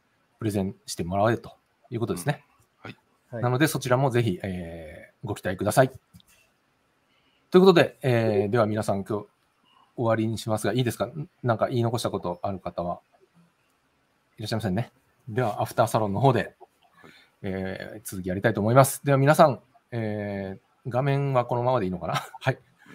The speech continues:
Speaker 1: えー、今日、武田先生、どうもありがとうございました。
Speaker 2: ありがとうございました。
Speaker 1: この後もう少しお付き合いいただきたいと思いますので、よろしくお願いします。えー、それが皆さん、最後までご視-、ご視聴ありがとうございました。それでは、
Speaker 2: ありがとうございました。
Speaker 1: また次回、お楽しみください。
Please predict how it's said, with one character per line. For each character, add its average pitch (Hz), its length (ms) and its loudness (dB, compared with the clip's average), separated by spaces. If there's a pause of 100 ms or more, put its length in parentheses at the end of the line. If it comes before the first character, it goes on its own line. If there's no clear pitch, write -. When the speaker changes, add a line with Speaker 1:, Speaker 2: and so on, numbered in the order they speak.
(460)
Speaker 1:
え 131 100 -2
ー、 123 60 -4
今 151 160 2
日、 - 120 -14
武 131 160 -2
田 123 80 0
先 135 120 0
生、 120 120 0
ど 117 80 0
う - 20 -2
も 107 100 0
あ 104 60 0
り 131 60 4
が 131 60 2
と 120 80 -2
う - 20 -2
ご 107 80 -4
ざ 117 80 2
い - 20 0
ま 123 100 0
し - 60 -6
た。 98 120 2
Speaker 2:
あ - 120 -10
り 90 60 -4
が 90 80 -2
と 78 60 -8
う - 20 -10
ご 69 80 -10
ざ 87 40 -10
い 80 40 -8
ま 80 60 -10
し - 100 -12
た。 - 120 -12 (220)
Speaker 1:
こ 113 80 -4
の 113 60 0
後 113 140 -4
も 117 120 0
う 117 40 0
少 123 140 -4
し 98 300 -6
お 104 100 -16
付 - 160 -18
き 98 60 -4
合 95 40 -6
い 95 40 -6
い - 20 -8
た 92 120 -12
だ 98 100 -10
き - 140 -20 (100)
た - 80 -6
い 98 80 -8
と 90 120 -12
思 95 120 -6
い 95 40 -6
ま 98 60 -6
す - 80 -12
の 92 40 -4
で、 90 60 -4
よ 90 80 -6
ろ 90 40 -10
し - 60 -18
く - 40 -10
お 98 40 -6
願 95 80 -4
い - 20 -8
し 104 80 -6
ま 113 140 2
す。 - 200 -10 (140)
え 101 240 -4
ー、 - 40 -4
そ 117 100 -2
れ 110 60 -2
が 107 60 -2
皆 113 200 0
さ 117 100 2
ん、 107 60 0
最 117 120 0
後 107 80 0
ま 101 80 0
で 98 140 -4
ご 101 140 -8
視-、 107 160 -12
ご 117 100 0
視 - 100 -8
聴 110 140 0
あ 101 60 4
り 131 80 6
が 135 80 4
と 120 60 0
う - 20 0
ご 110 80 2
ざ 117 40 6
い 120 40 4
ま 123 80 2
し 120 60 -4
た。 - 200 4 (540)
そ - 120 -4
れ 117 60 -2
で 147 80 0
は、 156 140 8
Speaker 2:
あ - 40 -12
り - 0 -
が - 0 -
と - 60 -16
う - 0 -
ご - 0 -
ざ - 0 -
い - 40 -18
ま - 40 -16
し - 60 -10
た。 - 100 -18 (640)
Speaker 1:
ま 127 120 2
た 110 220 2 (140)
次 101 100 -6
回、 90 240 0 (1040)
お - 60 -10
楽 107 160 2
し 95 80 -4
み 95 80 -4
く 107 80 -4
だ 104 80 0
さ - 260 2
い。 143 100 4